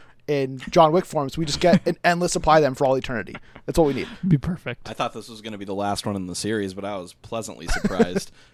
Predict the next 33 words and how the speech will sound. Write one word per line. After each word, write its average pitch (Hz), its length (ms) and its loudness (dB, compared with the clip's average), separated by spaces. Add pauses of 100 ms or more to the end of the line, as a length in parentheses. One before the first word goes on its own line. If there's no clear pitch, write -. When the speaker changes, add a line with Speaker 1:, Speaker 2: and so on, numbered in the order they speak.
Speaker 3:
Um, 107 360 -8
yeah, 110 240 -4
just, 113 240 -6
like, 113 320 -4
it's 117 160 -8
just - 240 -10 (240)
nonstop 113 680 -4
action. 104 340 -4
I 104 80 -4
mean, 107 160 -2
there's, 101 220 -4
like, 101 260 -6
little 98 220 -4
spurts - 340 -6
here 101 140 -4
and 92 120 -8
there, 90 260 -10 (400)
um, 87 300 -6 (160)
that 104 120 -6
are 90 60 -8
drawn 92 360 -6
out, 87 260 -10
but, 101 180 -4
um, 87 300 -10 (200)
you 113 100 -6
know, 104 100 -2
right 113 260 2
from 113 120 -8
the 101 80 -6
get-go, 101 320 -2
you're 104 220 -4
thrown 107 380 -8
into 95 580 -10